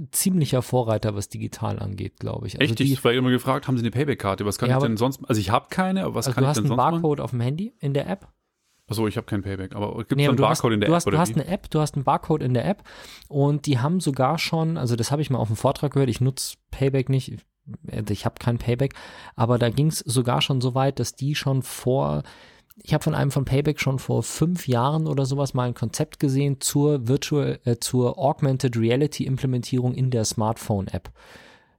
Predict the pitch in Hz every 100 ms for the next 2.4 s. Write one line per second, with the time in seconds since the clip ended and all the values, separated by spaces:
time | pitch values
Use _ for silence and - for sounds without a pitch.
0 | _ - 110 101 101 101 101 113 131 151
1 | - 127 127 113 120 123 - 120 123 123
2 | 110 120 131